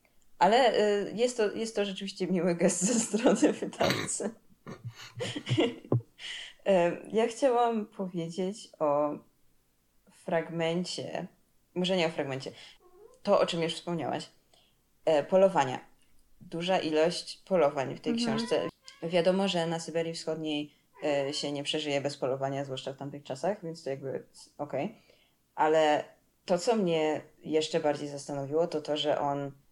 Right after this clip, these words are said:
Speaker 1: A, jakby to, co on robił, to nie było takie do końca może etyczne.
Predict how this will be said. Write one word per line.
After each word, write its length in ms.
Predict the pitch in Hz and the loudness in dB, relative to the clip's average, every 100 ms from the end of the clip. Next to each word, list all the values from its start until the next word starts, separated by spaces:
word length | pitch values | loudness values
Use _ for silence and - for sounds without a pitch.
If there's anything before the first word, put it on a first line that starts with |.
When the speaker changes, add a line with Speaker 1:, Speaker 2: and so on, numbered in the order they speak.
| _ | _
Speaker 1:
A, 420 | 220 226 226 220 208 - - | -4 0 4 4 2 -2 -4
jakby 180 | 208 208 | 0 0
to, 140 | 233 | 0
co 140 | 254 254 | 4 4
on 120 | 220 | 6
robił, 260 | 190 190 202 | 6 4 0
to 180 | 196 185 - - _ _ _ _ _ - | 2 2 0 -12 _ _ _ _ _ -8
nie 160 | 208 190 | -2 0
było 280 | 175 220 240 | 2 2 2
takie 220 | 240 240 | 2 2
do 100 | 233 | 2
końca 280 | 233 233 214 208 - - - - | 0 0 0 0 -4 -16 -20 -20
może 340 | - 214 214 196 | -10 -6 -2 0
etyczne. 500 | 214 214 202 - | -2 -4 -6 -2